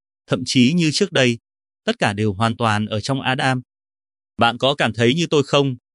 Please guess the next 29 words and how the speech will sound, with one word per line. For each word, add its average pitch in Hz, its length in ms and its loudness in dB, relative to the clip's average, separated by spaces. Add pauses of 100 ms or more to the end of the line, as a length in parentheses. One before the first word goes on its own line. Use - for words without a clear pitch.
(340)
Tôi 170 200 4
cảm 117 220 0
tạ 101 200 -2
Đức 190 140 0
Chúa 143 180 0
Trời 113 240 2
rằng 110 260 -2 (480)
Đức 175 160 0
Thánh 131 200 -2
Linh 170 220 0
luôn 160 200 2
luôn 143 280 2
dẫn 143 220 -4
dắt 196 140 0
sứ 139 240 -2
đồ 139 160 2
Phaolô, 131 500 -2 (500)
để 120 120 2
ông 151 220 0
nhấn 160 160 0
mạnh 117 200 -4
điểm 113 220 0
này 110 200 0
về 95 120 -4
Adam 123 420 -2
và 104 160 -4
Chúa 117 180 -6
Cứu 127 200 -2
Thế. 123 320 0